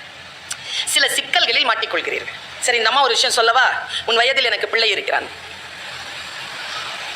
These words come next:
ஒரு தாயாக நின்று நான் சொல்லுகிறேன், எனக்கு பெண் குழந்தைகள் இல்லை. அந்த ஏக்கம் நிறைய எனக்கு. என் வகுப்பில் இருக்கக்கூடிய குழந்தைகளையும் நான் சந்திக்கக்கூடிய பிள்ளைகளும் என் பிள்ளைகளாக நினைத்து நான் சொல்லுகிறேன்,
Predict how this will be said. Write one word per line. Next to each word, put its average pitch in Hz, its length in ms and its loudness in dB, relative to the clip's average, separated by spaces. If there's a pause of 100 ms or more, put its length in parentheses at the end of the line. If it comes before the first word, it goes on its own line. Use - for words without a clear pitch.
(480)
ஒரு 508 140 0
தாயாக 403 440 4
நின்று 370 220 4
நான் 320 160 4
சொல்லுகிறேன், 202 640 2
எனக்கு 220 240 0
பெண் 285 180 2
குழந்தைகள் 208 400 4
இல்லை. 175 240 2 (1160)
அந்த 233 160 4
ஏக்கம் 302 360 4
நிறைய 277 300 4
எனக்கு. 185 360 0 (1080)
என் 254 120 0
வகுப்பில் 294 400 2
இருக்கக்கூடிய 254 360 2
குழந்தைகளையும் 254 540 4
நான் 233 180 2
சந்திக்கக்கூடிய 285 500 2
பிள்ளைகளும் 262 440 4
என் 254 220 0
பிள்ளைகளாக 285 460 4
நினைத்து 233 300 2
நான் 170 160 2
சொல்லுகிறேன், - 360 -4